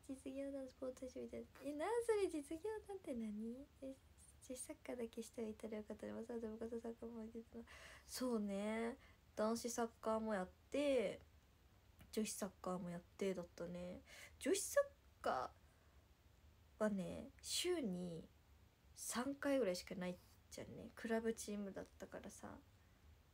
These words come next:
そう。三回ぐらいしかなくて、二、三回しかないの、週に。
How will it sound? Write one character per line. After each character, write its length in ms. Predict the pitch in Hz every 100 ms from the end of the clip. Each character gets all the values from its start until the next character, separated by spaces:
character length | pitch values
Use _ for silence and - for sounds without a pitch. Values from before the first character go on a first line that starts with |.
| -
そ 380 | - - 196 190
う。 40 | - - - - - - - - - -
三 240 | - 285 294
回 200 | 311 294
ぐ 60 |
ら 60 | 214
い 40 |
し 80 | -
か 100 | 196
な 120 | 196
く 120 | 196
て、 420 | - 196 185 - - - - - - - - - - - - - -
二、 160 | 220 220
三 320 | - 370 381
回 180 | 392 381
し 80 |
か 120 | - 226
な 100 | 202
い 80 |
の、 120 | 180 -
週 280 | - 208
に。 200 | 185 180